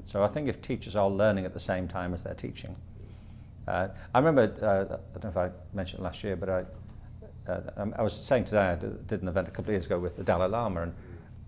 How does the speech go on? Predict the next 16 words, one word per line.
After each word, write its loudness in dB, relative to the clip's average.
and -2
he 2
was 0
asked 2
a 0
question. 6
There 2
was 0
a 2
very 4
long 2
pause -2
in -6
the -2
room, -4
and, -6